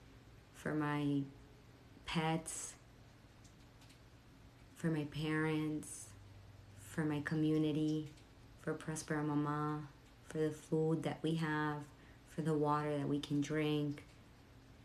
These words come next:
for Wi-Fi, for computers, for books,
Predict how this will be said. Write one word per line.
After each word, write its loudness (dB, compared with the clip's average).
for 0
Wi-Fi, 2
for 2
computers, 4
for 0
books, 2